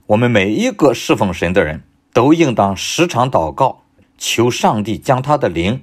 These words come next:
充满我们，好使我们大有胆量、信心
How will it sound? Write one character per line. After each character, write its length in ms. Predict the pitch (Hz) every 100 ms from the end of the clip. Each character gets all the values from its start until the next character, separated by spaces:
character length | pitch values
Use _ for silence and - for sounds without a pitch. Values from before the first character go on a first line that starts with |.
| -
充 220 | - 131
满 200 | 107 90
我 120 | 73
们， 200 | 78 80 _ _ _ _
好 260 | - 107 107
使 160 | -
我 180 | 104 82
们 240 | 95 101 -
大 240 | - 196 110
有 120 | 165
胆 300 | 185 92 80
量、 300 | 104 175 - _
信 420 | - 240 135 82
心 400 | - 104 107 -